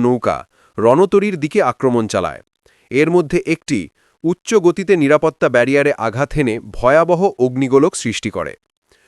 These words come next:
প্রথমে ঘটনাটি আড়াল করার চেষ্টা করা হলেও ফাঁস হওয়া স্যাটেলাইট চিত্রে দেখা যায়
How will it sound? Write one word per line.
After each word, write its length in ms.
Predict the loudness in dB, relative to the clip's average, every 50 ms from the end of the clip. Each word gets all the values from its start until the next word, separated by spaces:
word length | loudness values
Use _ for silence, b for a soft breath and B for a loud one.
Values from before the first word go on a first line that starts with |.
| _ _ _ _ _ _
প্রথমে 380 | 0 0 0 0 0 0 0 0
ঘটনাটি 480 | -2 -2 -4 -2 -2 0 -2 -2 -2 -4 -6 -4
আড়াল 260 | -2 0 2 2 0 0
করার 260 | 0 0 0 0 0
চেষ্টা 320 | -2 -6 -8 -4 -4 -4 -2
করা 200 | 2 2 2 2
হলেও 320 | 2 2 4 4 4 2 0 -6 _ _ _ _ _ _ _
ফাঁস 260 | -6 -2 -2 -2 -2 -4 -2
হওয়া 220 | 0 2 2 2
স্যাটেলাইট 480 | 2 0 -2 -2 0 0 0 -2 -2 -4
চিত্রে 300 | -6 -6 -6 -4 -2 -2 0
দেখা 260 | 0 -2 0 0 0
যায় 240 | 2 2 0 0 -4